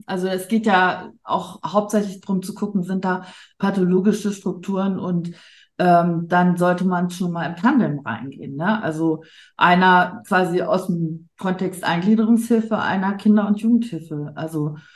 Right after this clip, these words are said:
mit der, mit dem Schutzauftrag auch für die Kinder.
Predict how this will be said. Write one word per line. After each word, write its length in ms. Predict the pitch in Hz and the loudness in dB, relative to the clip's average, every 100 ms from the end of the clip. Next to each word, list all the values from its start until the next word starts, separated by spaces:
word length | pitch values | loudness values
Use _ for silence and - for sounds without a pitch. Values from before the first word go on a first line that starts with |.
| - _ | -20 _
mit 260 | 170 165 165 | -2 -2 0
der, 560 | 165 170 160 165 - - | 2 4 4 2 -4 -12
mit 340 | - 185 180 | -6 -4 -2
dem 100 | 185 | -4
Schutzauftrag 760 | - 285 - 165 160 - 151 151 | -4 -4 -2 -4 -4 -6 -8 -6
auch 120 | 156 | -10
für 160 | - 180 | -8 -6
die 100 | 185 | -4
Kinder. 600 | 180 233 170 135 120 | 4 4 4 -2 -8